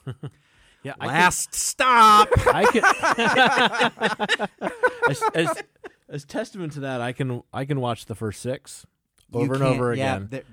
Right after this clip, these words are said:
Speaker 1: I c-, it struggles. I tried it with, I've
Speaker 2: They're
Speaker 1: watched
Speaker 2: not
Speaker 1: the others
Speaker 2: rewatchable.
Speaker 1: twice. They're
Speaker 2: They're
Speaker 1: hard
Speaker 2: not
Speaker 1: to rewatch.
Speaker 2: rewatchable.
Speaker 1: Um,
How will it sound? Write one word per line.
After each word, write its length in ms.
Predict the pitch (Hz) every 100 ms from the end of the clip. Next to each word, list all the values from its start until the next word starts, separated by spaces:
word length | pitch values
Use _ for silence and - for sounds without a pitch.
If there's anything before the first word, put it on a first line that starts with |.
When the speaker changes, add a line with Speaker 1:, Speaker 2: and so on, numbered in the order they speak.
| _
Speaker 1:
I 100 | 107
c-, 160 | 104 - -
it 160 | 107
struggles. 520 | - - 120 123 120 _ -
I 60 | 107
tried 300 | - 127 127
it 160 | 127 -
with, 180 | 123 -
I've 160 | 110 95 -
Speaker 2:
They're 120 | 139
Speaker 1:
watched 60 | 135
Speaker 2:
not 160 | 147
Speaker 1:
the 80 | 147 135
others 180 | 131 135
Speaker 2:
rewatchable. 60 | 131
Speaker 1:
twice. 360 | 113 110 107
They're 140 | - 87
Speaker 2:
They're 20 | 85
Speaker 1:
hard 200 | - -
Speaker 2:
not 60 |
Speaker 1:
to 40 | 123
rewatch. 300 | 120 107 110
Speaker 2:
rewatchable. 200 | 104 104 _ _ _ _ - 113
Speaker 1:
Um, 340 | 107 98